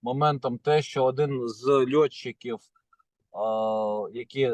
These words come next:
захищають нас у повітрі, є кримський татарин. Е, і те, що цей льотчик — герой України. Ну, про це мало хто взагалі знає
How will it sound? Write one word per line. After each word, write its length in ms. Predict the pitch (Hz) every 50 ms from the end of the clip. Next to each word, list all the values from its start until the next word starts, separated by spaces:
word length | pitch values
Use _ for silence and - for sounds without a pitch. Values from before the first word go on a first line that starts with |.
| 98 98
захищають 540 | 107 - 123 - 131 - - 151 131 120
нас 240 | 120 127 123 - -
у 60 | 123
повітрі, 580 | - - 131 127 135 131 113 - 120 120 117 113
є 180 | 107 117 131 120
кримський 400 | - 131 127 120 - - 123 110
татарин. 440 | 120 - - 107 107 117 127 143 165
Е, 80 | 175 - _ _ _ _ _ _ _ _ - 104 120 123 127 127 127 127 127 127 127 123 113 - _
і 80 | - 131
те, 240 | 113 - 151 147 143
що 480 | - - - 139 135 131 127 123 113 - _ _ _
цей 420 | _ _ _ 143 143 143 135 127 135
льотчик — 400 | 147 170 170 - - - 131 107 - - - 123 113
герой 260 | 127 123 135 135 135
України. 460 | 123 - 123 113 107 98 87 90 92 - _ _ _ _ - - - _ _ _ _ _ -
Ну, 340 | 131 131 120 101 92 85 - _ _
про 120 | - 135
це 340 | - - 160 151 147 139 113 - - _ _ _ _ _ _ _ _ _ _ _ _ _ _ _ _ - - _ _ _ _ _
мало 280 | 127 135 139 135 123
хто 180 | - - - 131
взагалі 360 | 117 120 127 131 131 131 131
знає 480 | 117 107 151 180 214 220 170 123 101